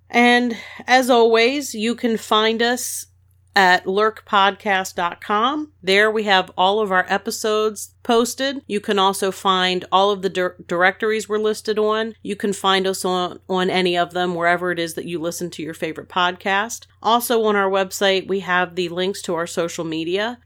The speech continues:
Facebook, Twitter, Instagram, and our YouTube channel. I highly recommend that you like or follow any or all of those.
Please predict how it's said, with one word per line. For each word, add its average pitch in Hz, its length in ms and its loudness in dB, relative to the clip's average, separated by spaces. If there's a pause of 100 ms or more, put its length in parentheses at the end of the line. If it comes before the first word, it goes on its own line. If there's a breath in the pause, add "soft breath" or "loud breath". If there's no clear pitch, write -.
Facebook, 202 520 0
Twitter, 190 400 0
Instagram, 175 760 -4
and 175 220 -6
our 170 100 -6
YouTube 151 460 -12
channel. 165 480 -6 (240)
I 190 160 4
highly 196 320 0
recommend 185 560 -4
that 170 100 -8
you 170 500 -10 (120)
like 185 340 0
or 175 80 -2
follow 175 880 0 (160)
any 185 260 2
or 180 120 0
all 160 240 4
of 156 100 -6
those. 165 460 -4